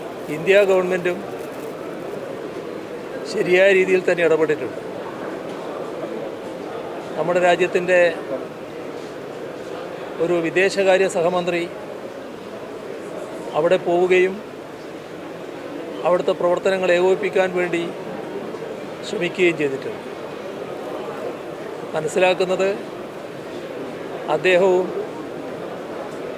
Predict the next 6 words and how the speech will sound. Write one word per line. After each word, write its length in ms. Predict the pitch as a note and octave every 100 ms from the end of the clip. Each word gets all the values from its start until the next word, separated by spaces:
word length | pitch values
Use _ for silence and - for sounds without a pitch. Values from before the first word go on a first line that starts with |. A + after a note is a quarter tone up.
| - - - - - - D#3+ E3+
ഈ 40 | F#3 F#3+ - - - - - - - - - - - - - - -
വിമാനത്തിൽ 500 | E3 F3 F#3 G3 F#3 F3
ഇവിടെ 160 | F3+ F3
എത്തിയിട്ടുണ്ട് 440 | D#3 F#3+ F3+ D#3+ E3+ D3+
എന്നാണ്. 280 | C3 A2 - - - - - - - - - - - - - - - - - - D3+ D3 C#3 C3 B2 A#2 B2+ - _ E3
ഇതുമായി 300 | F3+ G3